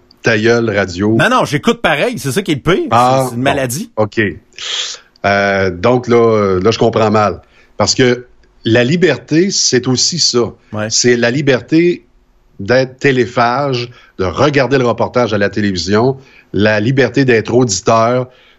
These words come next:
Speaker 1: de dire, euh, « Ça a pas de sens, ce que je viens d'entendre là, puis je vais aller chez le compétiteur. » Moi, euh, tu comprends que j'ai travaillé dans une radio qui brassait un peu,
Speaker 2: Ouais.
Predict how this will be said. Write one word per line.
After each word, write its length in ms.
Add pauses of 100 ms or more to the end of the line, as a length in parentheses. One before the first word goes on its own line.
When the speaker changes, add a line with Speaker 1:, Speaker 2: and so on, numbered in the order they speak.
Speaker 1:
de 220
dire, 480
euh, « 400
Ça 180
a 60
pas 180
de 40
sens, 500
ce 100
que 120
je 80
viens 120
d'entendre 440
là, 160 (380)
puis 100
je 160
vais 80
aller 200
chez 140
le 80
compétiteur. » 840 (420)
Moi, 320
euh, 240
tu 80
comprends 280
que 60
j'ai 120
travaillé 340
dans 140
une 200
radio 380
qui 140
brassait 360
un 140
peu, 300 (120)
Speaker 2:
Ouais. 60